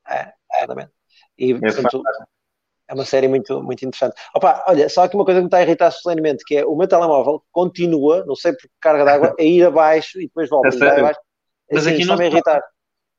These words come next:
Speaker 2: Não se nota porque eu estou constantemente a colocar o dedo no ecrã para que isso não aconteça, estás a ver? Estou-me a passar já com isto.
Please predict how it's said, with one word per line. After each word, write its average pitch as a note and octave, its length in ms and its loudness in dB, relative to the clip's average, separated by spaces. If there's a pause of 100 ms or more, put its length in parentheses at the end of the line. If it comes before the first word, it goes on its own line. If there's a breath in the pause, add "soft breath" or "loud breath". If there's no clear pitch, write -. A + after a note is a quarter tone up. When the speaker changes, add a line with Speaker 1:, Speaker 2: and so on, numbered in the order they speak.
(280 soft breath)
Speaker 2:
Não F#3 120 0
se - 100 -4
nota G#3 160 2
porque - 140 0
eu G3 60 4
estou G3+ 140 2
constantemente F#3+ 520 0
a F#3 180 2
colocar F3+ 320 2
o F3 60 2
dedo F3 160 4
no F3+ 100 0
ecrã E3+ 400 0 (240)
para E3+ 100 -4
que - 140 -12
isso D3+ 100 -4
não F#3 80 -2
aconteça, E3+ 420 0
estás C3 160 -4
a B2 40 -2
ver? B2+ 60 -2
Estou-me D3+ 220 -4
a - 40 -2
passar D#3+ 300 0
já D3+ 120 0
com D#3 160 -6
isto. - 240 -12